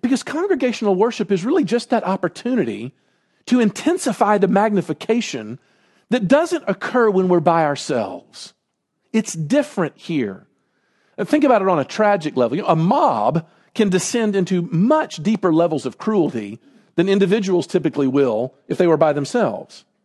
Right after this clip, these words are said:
In the same way, appreciation and enjoyment, let's say, of a group of music lovers, doesn't it heighten as they come together to go to a concert? It's a little bit different than sitting in your car. Commentator Kent Hughes says, "Corporate worship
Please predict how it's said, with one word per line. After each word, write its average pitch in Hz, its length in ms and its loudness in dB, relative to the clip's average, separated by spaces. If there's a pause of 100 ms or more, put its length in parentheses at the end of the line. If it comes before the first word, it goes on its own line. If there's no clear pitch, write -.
(500)
In 202 100 2
the 202 80 0
same 320 320 0
way, 202 180 2
appreciation 190 1000 -2 (320)
and 190 120 0
enjoyment, 196 540 0
let's 190 180 0
say, 196 140 2
of 175 80 0
a 170 40 0
group 180 220 -2
of 135 120 -2
music 175 380 -2
lovers, 233 380 0 (240)
doesn't 392 220 -2
it - 100 -4
heighten 294 640 -2 (360)
as 185 100 -2
they 208 100 2
come 220 220 -2
together 165 540 0
to 214 60 -4
go 220 140 0
to 233 120 -2
a 220 40 0
concert? 226 560 -6 (220)
It's 220 120 -2
a 208 40 0
little 190 160 2
bit 190 160 2
different 185 320 0
than 147 100 -2
sitting - 240 -8
in 156 60 -2
your 131 100 -6
car. 170 420 -2 (1500)
Commentator 160 420 0
Kent - 260 -4
Hughes 156 240 -2
says, 135 180 -2
"Corporate 233 460 0
worship 160 520 0